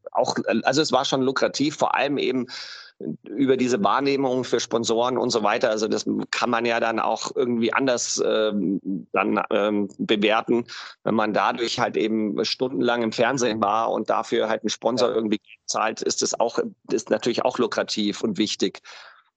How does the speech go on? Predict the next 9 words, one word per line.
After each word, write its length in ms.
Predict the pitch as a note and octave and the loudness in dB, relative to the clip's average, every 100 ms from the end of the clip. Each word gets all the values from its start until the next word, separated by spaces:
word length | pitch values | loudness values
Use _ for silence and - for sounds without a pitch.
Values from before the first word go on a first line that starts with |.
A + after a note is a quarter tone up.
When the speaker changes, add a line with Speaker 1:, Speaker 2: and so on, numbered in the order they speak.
| _ _ _ _ - | _ _ _ _ -6
Speaker 1:
Und 300 | - G#2+ G2 | -2 -2 2
wenn 140 | G#2+ | 2
man 160 | A2+ A2+ | 2 2
überlegt, 400 | A2 G#2 A#2 - | 2 2 0 0
zum 100 | B2 | 0
Beispiel 300 | A2+ - A2+ | 0 2 2
der 140 | G#2+ | 2
Charlie 300 | A2 G#2 A2+ | 2 2 2
Steeb, 460 | G#2 - G#2+ C#3+ | 0 2 2 0